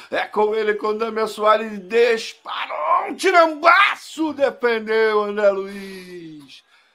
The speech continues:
Na dividida ali,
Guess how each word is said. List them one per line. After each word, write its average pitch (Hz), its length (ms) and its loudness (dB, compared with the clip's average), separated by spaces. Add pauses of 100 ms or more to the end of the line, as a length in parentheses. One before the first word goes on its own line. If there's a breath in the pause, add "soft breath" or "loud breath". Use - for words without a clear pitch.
(320)
Na 285 260 -4
dividida 226 880 -4
ali, 180 680 -6